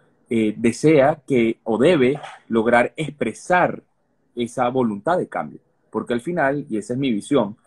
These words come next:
si nosotros no participamos, nosotros estamos dando el terreno libre para que una minoría que está mejor organizada porque utiliza los recursos del Estado y el chantaje y un proyecto clientelar, entonces tenga, eh, la primera opción en Venezuela.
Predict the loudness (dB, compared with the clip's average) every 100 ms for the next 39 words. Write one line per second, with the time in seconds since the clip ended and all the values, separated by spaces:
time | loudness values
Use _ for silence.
0 | _ _ -2 0 0 0 -2 0 0 2
1 | 0 0 -2 2 2 0 -4 -10 -20 _
2 | _ _ _ -6 -2 -2 0 0 0 -2
3 | -2 -2 0 0 2 2 2 0 0 -4
4 | -2 -2 -2 -4 -2 0 2 2 2 2
5 | 4 2 0 -6 _ _ _ _ -4 -2
6 | -2 -2 0 0 -2 _ _ _ -2 -2
7 | 2 2 4 2 2 4 4 4 -2 -8
8 | -8 -8 -6 -6 -6 -8 -4 -4 2 2
9 | 2 0 2 4 2 0 -6 -10 -2 0
10 | 0 -6 -14 -14 -14 -14 -16 -10 -8 -4
11 | 2 2 0 _ _ _ -6 -4 -2 -4
12 | -6 -4 -2 2 0 0 -6 -6 -4 -2
13 | -4 -2 0 0 0 0 2 0 -6 -8
14 | -8 -8